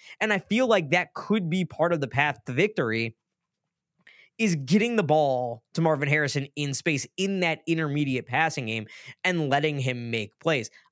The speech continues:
I just don't have faith they can do it. So at the end of the day, despite having the two best offensive players on the field, I have more faith in the Michigan defense. I have more faith in J J McCarthy. I have more faith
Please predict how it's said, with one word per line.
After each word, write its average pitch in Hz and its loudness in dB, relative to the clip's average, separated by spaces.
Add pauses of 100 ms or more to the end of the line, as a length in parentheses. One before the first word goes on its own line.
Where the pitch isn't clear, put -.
(120)
I 175 4
just 240 0
don't 202 0
have 156 -2
faith 160 -4
they 143 -2
can 143 -6
do 151 0
it. - -8
So 151 0
at 156 -4
the 156 -2
end 220 0
of 240 -2
the 254 -4
day, 123 0 (380)
despite 202 2
having 165 4
the 143 2
two - -2
best 151 0
offensive 147 0
players 131 -2
on 143 -2
the 110 -8
field, 139 -6 (500)
I 165 4
have 175 0
more 214 2
faith 175 -2 (580)
in 185 4
the 180 4
Michigan 160 2
defense. - -10 (200)
I 170 4
have 165 2
more 196 -2
faith 160 2
in 156 0
J 123 0
J 131 -2
McCarthy. 147 0 (160)
I 185 4
have 233 4
more 294 2
faith 143 -2